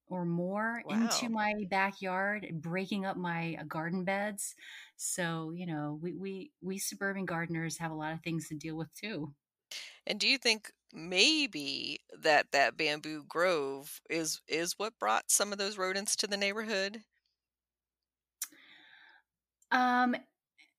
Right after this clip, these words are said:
Speaker 1: I guess anything's possible. I, I mean, I, we, you know, we have some raccoons too, and I think the, I've s-, I've hear, I've seen the raccoons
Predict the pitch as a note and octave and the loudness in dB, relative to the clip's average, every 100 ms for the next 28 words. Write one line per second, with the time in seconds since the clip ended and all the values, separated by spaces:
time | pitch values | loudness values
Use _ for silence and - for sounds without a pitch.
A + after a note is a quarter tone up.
0 | - A3 F#3+ A#3 A#3+ - G3+ G3+ G#3 E3+ | -2 -2 0 2 2 2 2 2 0 0
1 | - D#3 E3+ E3+ F#3 E3+ D#3+ E3+ F#3 F#3 | -2 -2 0 2 2 2 0 0 -2 0
2 | F3 D#3+ - D#3+ F3 F3+ F3 D3+ D#3 D3+ | 0 -2 -4 -6 -6 0 2 2 0 -4
3 | D3 D#3+ C#3+ C#3+ C#3+ F3+ E3+ D3+ - F3 | -4 -2 0 -2 -2 -2 0 0 -2 -2
4 | D#3 D3 D3 - F3 D#3+ D3+ D3 C#3+ - | 0 0 -2 -4 -6 -4 -4 -6 -6 -8
5 | - D#3 D#3 D#3 - D#3 - - F3+ F3 | -8 -10 -12 -12 -10 -4 -2 -2 -2 0
6 | D#3 D#3 D3+ D3+ - E3 E3 D#3 | -2 -2 -2 -4 -4 -2 0 -2